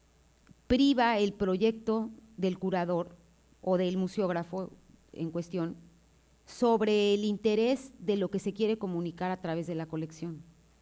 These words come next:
Entonces, se vuelve más importante, es que a él le encanta el rosa y a él le encanta que los objetos se les vea la luz por atrás y a él le, le gusta mucho este tipo de diseño y lo quiere poner así padrísimo en una pared.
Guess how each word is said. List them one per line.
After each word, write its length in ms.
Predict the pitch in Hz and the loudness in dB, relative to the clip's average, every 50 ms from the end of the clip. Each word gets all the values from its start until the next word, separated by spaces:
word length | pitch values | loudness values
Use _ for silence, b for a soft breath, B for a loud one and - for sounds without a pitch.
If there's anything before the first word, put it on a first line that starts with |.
| b b b b b b b | b b b b b b b
Entonces, 360 | - 196 - 233 226 196 220 | -6 0 2 2 4 4 2
se 100 | 226 226 | 2 2
vuelve 240 | 208 220 247 262 294 | 2 4 4 6 6
más 240 | 285 269 262 269 262 | 6 6 4 4 4
importante, 600 | 269 262 269 233 220 214 220 220 220 220 226 214 | 2 2 2 0 0 2 0 -2 2 2 2 2
es 120 | 220 220 | 2 0
que 100 | 220 262 | 0 0
a 100 | 240 233 | 2 2
él 100 | 240 247 | 2 2
le 60 | 247 247 | 2 2
encanta 500 | 254 254 - 233 214 214 220 220 226 220 | 2 0 0 0 0 0 0 0 0 0
el 80 | 220 | 0
rosa 540 | 208 208 220 254 240 - 262 233 175 135 - - | -2 -2 -4 -4 -2 -2 -2 -2 -4 -6 -8 -8
y 140 | - 156 165 | -6 -4 -2
a 100 | 165 165 | 0 0
él 140 | 180 208 | 0 0
le 60 | 240 269 | 0 0
encanta 480 | 269 254 269 226 202 220 208 - 294 | -2 -4 -6 -10 -12 -10 -10 -10 -6
que 120 | - 277 226 | -4 -4 -2
los 200 | 175 170 - 185 | -2 -2 -2 -4
objetos 400 | 156 - - 202 180 - 262 254 | -4 -4 -6 -4 -4 -4 -4 -4
se 120 | - 214 | -4 -6
les 160 | 185 185 165 | -6 -6 -4
vea 140 | 165 196 220 | -4 -4 -2
la 100 | 269 277 | -2 -2
luz 240 | 240 220 247 247 - | -2 -2 -2 -4 -4
por 160 | - 254 262 | -2 -2 -2
atrás 220 | 220 - 220 220 B B B B B B B | 0 -2 -4 -6 B B B B B B B
y 160 | 214 226 220 | 2 2 4
a 60 | 208 | 4
él 160 | 220 233 262 | 4 4 4
le, 340 | 285 294 294 277 233 - 196 | 4 4 4 2 2 2 0
le 160 | 220 220 214 | 0 0 0
gusta 340 | 214 208 233 240 - - 302 | 0 0 -2 -4 -2 0 2
mucho 280 | 269 262 262 262 - 285 | 2 2 0 -2 -4 -8
este 200 | 277 - 294 277 | -4 -4 -6 -2
tipo 300 | - 254 - - 262 277 | -2 -4 0 0 2 2
de 100 | 269 233 | 2 2
diseño 400 | 202 214 - - 240 233 240 269 | 0 -2 -2 0 0 2 2 2
y 40 | 262 | 2
lo 120 | 240 202 | 2 -2
quiere 200 | - 240 233 262 | -2 -2 -2 -4
poner 240 | - - 202 220 226 | -4 -4 -6 -4 -4
así 160 | 240 226 - | -4 -6 -8
padrísimo 920 | 220 - - 226 214 220 233 214 240 254 254 262 269 - 330 320 294 269 | -14 -8 -8 -6 -6 -4 -4 -4 -2 0 0 0 0 0 -2 0 0 0
en 100 | 247 233 | -2 -2
una 200 | 240 247 262 262 | -2 -2 -4 -2
pared. 220 | - 214 214 240 | -2 -4 -4 -4